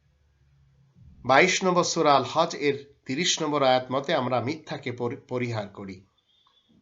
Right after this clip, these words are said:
"ওয়াজতানিবু কওলা জুর," আল্লাহ বলছেন মিথ্যা বলা যাবে না। আমরা সত্য কথা বলি, এই সত্য কথা বলতে চেয়ে,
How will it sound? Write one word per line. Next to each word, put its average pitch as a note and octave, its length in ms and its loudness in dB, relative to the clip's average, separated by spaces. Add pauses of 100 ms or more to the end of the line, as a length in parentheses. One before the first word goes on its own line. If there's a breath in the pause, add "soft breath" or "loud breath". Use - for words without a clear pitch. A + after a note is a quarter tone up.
"ওয়াজতানিবু F3 720 2
কওলা D#3 400 2
জুর," C#3 440 -2 (240)
আল্লাহ B2 260 0
বলছেন C#3 280 -6
মিথ্যা B2+ 640 -4 (2000)
বলা B2+ 260 2
যাবে A2 280 -4
না। - 240 -16 (1700)
আমরা A#2+ 280 0
সত্য E3+ 440 -4
কথা E3 300 -2
বলি, E3+ 260 0
এই C3 100 0
সত্য C#3+ 360 -4
কথা D#3 460 -4 (440 loud breath)
বলতে F#3+ 460 4
চেয়ে, D3 340 0